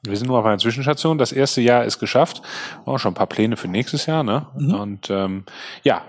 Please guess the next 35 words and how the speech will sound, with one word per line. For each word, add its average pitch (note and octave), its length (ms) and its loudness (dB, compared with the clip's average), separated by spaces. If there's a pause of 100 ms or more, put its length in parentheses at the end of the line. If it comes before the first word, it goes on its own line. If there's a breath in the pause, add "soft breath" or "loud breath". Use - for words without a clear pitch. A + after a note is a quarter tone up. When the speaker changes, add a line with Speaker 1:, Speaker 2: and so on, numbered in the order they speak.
(120)
Speaker 1:
wir A2+ 240 0
nutzen E3+ 300 4
eigentlich B2+ 380 0
diese A#2+ 200 2
Möglichkeit C3 500 2
hier D3 400 2
und A2+ 180 -6
heute C#3+ 540 2
mit A#2+ 120 -6
der A#2+ 100 2
Folge B2 240 2
vom A#2 160 -2
achtundzwanzigsten A#2 760 -2
Dezember A2+ 460 0
zweitausendachtzehn A2 880 2
auch A2 240 0
euch B2 180 2
da A2 140 2
draußen A2 400 2
Danke A2 260 0
zu - 140 -4
sagen. C#3 340 0 (460 loud breath)
Es - 100 -8
gibt - 240 -6
da G#2+ 140 2
einige A2 360 2
sehr G#2+ 360 2
treue B2+ 340 2
Menschen, A#2+ 400 0
die A#2 140 0
uns G#2+ 160 -2
regelmäßig B2 580 2
berichten, B2 640 0 (640 loud breath)
wie A#2 100 2
sie A2+ 340 2